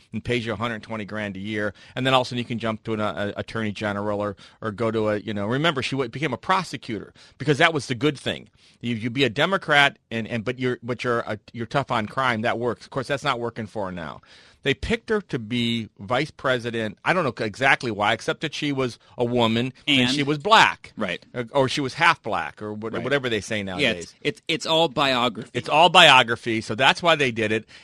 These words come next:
Speaker 1: And now they've got this woman that's like, she, there's no way she can take over as president.
Speaker 2: No, and the thing is, I think they thought,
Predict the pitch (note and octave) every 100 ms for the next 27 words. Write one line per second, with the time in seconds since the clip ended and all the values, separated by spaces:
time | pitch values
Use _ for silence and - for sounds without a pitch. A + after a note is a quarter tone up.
0 | - A#2+ D3 G#3 G#3 D3+ C#3+ - A#2 A#2+
1 | D3 E3 B2+ G#2 - C3+ A2+ - _ _
2 | _ - - - F#3 - G3 A#3+ G#3+ G3
3 | D#3 C3 G3 B3+ - C#3 - A2 B2+ A2+
4 | A2+ F#2 F#2 F2 - A#2+ D#3 A2 B2 F#3+
5 | C3 C3 A#2 C#3 C#3 G3+ E3 C#3+ A#2+ C3
6 | G3 E3+ D3 - C3+ B2